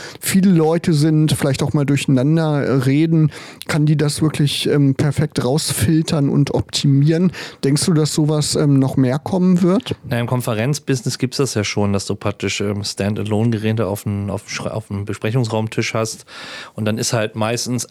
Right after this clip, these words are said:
Speaker 2: <clears throat> ein Anbieter, also Teams oder Webex oder Google, ähm, Meet in irgendeiner Art und Weise integriert. Oder es gibt jetzt von Logitech auch die Raleigh Bar, nennt sich die. Das ist praktisch eine Erweiterung der Google Tech, Google Meetup, äh, der Logitech Meetup,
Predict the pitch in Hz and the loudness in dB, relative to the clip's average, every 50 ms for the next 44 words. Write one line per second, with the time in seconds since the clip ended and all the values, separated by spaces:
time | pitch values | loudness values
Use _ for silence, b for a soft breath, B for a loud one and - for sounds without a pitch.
0 | _ - 151 151 143 139 - 117 117 120 98 95 117 123 120 120 120 117 - 120 | _ -2 -2 0 0 -2 -2 -2 -2 -2 -2 -2 0 0 0 0 0 0 0 0
1 | 113 104 87 104 101 104 101 95 - - - 110 110 107 107 107 104 - - 98 | 0 0 0 0 0 -2 -2 -2 -2 -2 0 2 2 2 2 2 0 -2 -2 -2
2 | 95 98 90 90 98 104 104 - 95 95 101 98 - - - 90 92 92 92 90 | 0 0 0 0 -2 -4 -4 -2 -2 -2 -2 -4 -6 -6 -4 -4 -2 -2 -2 -2
3 | 92 92 101 101 104 104 98 95 95 95 95 92 95 87 - - - 101 95 95 | -2 -4 -6 -4 -2 0 0 0 0 0 -2 -2 -4 -6 -8 -8 -8 -6 -6 -4
4 | 92 95 98 101 101 104 101 - B B B B B B B B B B - - | -4 -4 -4 -4 -4 -4 -6 -8 B B B B B B B B B B -8 -4
5 | 95 107 113 117 - - 98 98 95 95 98 - 104 101 95 101 95 92 - - | -2 -2 -2 -2 -4 -4 -4 -2 -2 -2 -2 -2 -4 -2 -2 -2 -2 -4 -4 -8
6 | - 92 - - 101 - - 120 110 95 90 - - - 90 - - - - - | -8 -8 -8 -10 -10 -6 -4 -2 -2 -2 -2 -4 -6 -6 -6 -6 -6 -8 -6 -6
7 | 101 - - - 98 95 92 98 104 117 117 117 - - 110 98 - 73 95 - | -6 -6 -4 -4 -4 -2 0 0 0 0 0 -2 -2 -4 -4 -4 -4 -4 -6 -4
8 | - 98 92 95 92 90 95 95 95 107 117 123 123 123 123 127 117 110 107 104 | -4 -4 -2 -2 -2 -2 -2 0 0 0 0 0 0 2 2 0 0 -2 -2 0
9 | 113 117 120 123 120 117 117 123 123 - - 120 - - - 120 120 117 104 - | 0 0 0 -2 0 0 -2 -2 -2 -4 -6 -6 -6 -4 -2 0 0 0 0 -2
10 | - 98 - - - 95 95 - - 98 95 92 95 95 101 - - - 107 104 | -4 -8 -8 -8 -8 -8 -6 -6 -4 -4 -2 -2 -2 -2 -4 -4 -6 -6 -6 -4
11 | 101 95 - - 98 101 104 101 - - - - - - - - - 113 113 107 | -4 -6 -4 -4 -6 -4 -6 -8 -8 -6 -8 -8 -8 -10 -14 -16 -8 -4 -4 -2
12 | 107 107 98 95 95 92 95 101 117 147 160 - - - - 139 143 143 - - | 0 0 0 0 -2 -2 0 0 0 0 0 -2 -6 -6 -4 -6 -6 -6 -8 -14
13 | B B B B B B B B B B B - 120 117 113 110 123 123 127 120 | B B B B B B B B B B B -4 -2 0 0 0 0 0 0 -2
14 | - 123 117 - - 123 147 147 95 127 147 - | 0 -2 -2 0 0 0 0 2 0 -2 -2 -4